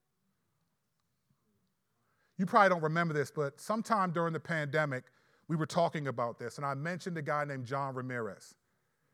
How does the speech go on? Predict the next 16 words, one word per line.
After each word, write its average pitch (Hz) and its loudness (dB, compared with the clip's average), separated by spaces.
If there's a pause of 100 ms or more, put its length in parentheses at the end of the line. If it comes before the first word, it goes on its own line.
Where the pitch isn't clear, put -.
(320)
He 180 0
was 156 2
a, 143 0 (680)
a 135 -2
former 196 0
Satanist 147 -2
who 165 -4
became 151 -6
a 165 -6
believer, 139 -6
now 139 -2
has 139 -2
a 120 -4
thriving 139 -2 (400)
ministry. 147 -4 (960)
And 151 0